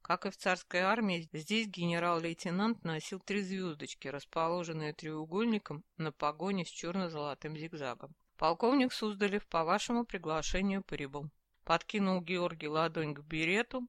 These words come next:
по российской манере. Они хоть формально и принадлежат к разным армиям, но субординация есть субординация, тем более чужой монастырь. Генерал протянул руку, крупную,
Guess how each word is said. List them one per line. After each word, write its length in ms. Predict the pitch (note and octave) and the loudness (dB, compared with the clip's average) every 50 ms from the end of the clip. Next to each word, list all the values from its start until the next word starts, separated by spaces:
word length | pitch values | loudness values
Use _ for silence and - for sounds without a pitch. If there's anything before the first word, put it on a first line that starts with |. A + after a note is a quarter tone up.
| _ | _
по 120 | - F3 D#3 | -4 -4 -2
российской 560 | D3+ D3+ D#3 - - - F3+ - - - F#3+ | -2 -2 -4 -4 -6 -8 -8 -8 -6 -6 -2
манере. 580 | F#3 F3+ F3+ F#3 F#3 E3+ D#3 C#3 C3 C3+ C#3+ - _ _ _ _ | -2 0 0 0 0 0 -2 -2 -4 -6 -8 -12 _ _ _ _
Они 240 | - D#3 E3+ F#3+ G#3+ | 0 2 4 4 4
хоть 180 | - - G3 | 4 2 -2
формально 560 | - - F#3+ G3 G3+ G3+ G3+ G#3+ G#3+ G#3 G#3 G3+ | 0 2 4 4 6 6 6 6 6 6 4 4
и 60 | F#3+ | 2
принадлежат 760 | - - F#3 F#3 G3 F#3+ F3+ F#3+ F#3 G3 G3 G#3 B3+ D4+ - | 0 -2 0 0 0 0 0 -2 -2 -2 2 2 2 2 2
к 60 | - - | 0 0
разным 460 | G#3 F#3 F3 D3+ E3+ E3+ D#3+ D#3 D#3 | 2 2 2 2 0 0 0 0 0
армиям, 480 | D3+ C#3 C3+ C3+ B2 A#2+ A#2 C#3+ D#3+ - _ _ - | -2 -2 -2 -4 -6 -8 -8 -10 -14 -18 _ _ -6
но 160 | F3 D3+ F3 | -4 -2 -2
субординация 840 | - - F3 E3+ F3 E3+ F3 E3+ F3+ G3 A3 C4 - - - F3 D3+ | -4 -4 -2 -2 -2 -2 -2 -2 0 2 2 2 0 -2 -6 -10 -8
есть 280 | D3+ D3+ F#3 G#3+ - | -6 -4 -4 -4 -4
субординация, 960 | - - G#3+ G3 G3 G3 G3 F#3 G3+ G3 F#3+ E3 C3 C3 - - - D3+ D#3 _ _ _ | -6 -10 -8 -6 -4 -4 -4 -2 -2 0 0 0 -2 -4 -6 -10 -12 -12 -12 _ _ _
тем 240 | - - C#3+ D3+ D3 | -8 -6 -4 -2 0
более 300 | D#3+ G#3 B3 B3+ B3 A3+ | 2 4 4 4 4 2
чужой 400 | - - C#3+ C#3 C3+ C#3+ E3 F3 | 0 -2 -4 -4 -2 0 0 2
монастырь. 640 | F3+ F3+ F3+ F3+ F3 F3 E3+ - - - - - - _ _ _ _ _ _ _ _ _ D#3+ | 2 2 2 2 0 0 -2 -6 -12 -14 -14 -14 -14 _ _ _ _ _ _ _ _ _ -8
Генерал 400 | D#3+ D#3+ E3 E3+ F#3+ B3 D#4 E4 | -4 -2 0 2 4 4 4 4
протянул 580 | - - C4+ B3 - C4 B3+ C4 C4+ B3+ B3+ A#3 | 4 2 2 2 2 2 4 4 6 4 4 4
руку, 380 | G#3 G3 F#3+ F#3 - - F#3 | 2 0 0 -2 -4 -6 -8
крупную, 640 | F3+ - - G3 G#3 G#3 G#3 - G3+ G3 F#3+ F#3+ F#3+ | -8 -6 -4 -2 -2 -2 -2 0 0 0 0 0 -2